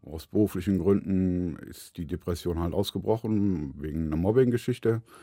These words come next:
Und da kam dann noch oben drauf, dass sich meine Partnerin von mir getrennt hat, weil sie halt mit mir dann auch nicht mehr klarkam. Und ich dann aufgrund dessen halt auch Suizid nicht nur Gedanken hatte, sondern auch kurz vorm Abschluss stand. Und, äh,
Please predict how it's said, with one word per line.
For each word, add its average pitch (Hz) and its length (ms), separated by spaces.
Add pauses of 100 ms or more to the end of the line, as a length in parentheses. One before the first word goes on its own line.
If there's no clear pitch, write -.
(360)
Und 90 320
da 80 60
kam 87 240
dann 87 100
noch 76 140
oben 82 260
drauf, 90 180
dass 82 140
sich 85 140
meine 78 220
Partnerin 92 720
von 92 220
mir 90 100
getrennt 90 420
hat, 87 240
weil 80 160
sie 78 120
halt 80 140
mit 82 140
mir 80 140
dann 80 160
auch 76 120
nicht 73 140
mehr 76 100
klarkam. 98 520 (520)
Und 82 300
ich - 140
dann 78 160
aufgrund 78 600
dessen 78 300
halt 78 340
auch 76 280
Suizid 78 960 (920)
nicht 82 160
nur 85 140
Gedanken 82 440
hatte, 85 220
sondern 82 340
auch - 60
kurz 85 180
vorm 76 200
Abschluss 85 280
stand. 76 380
Und, 76 400
äh, 76 320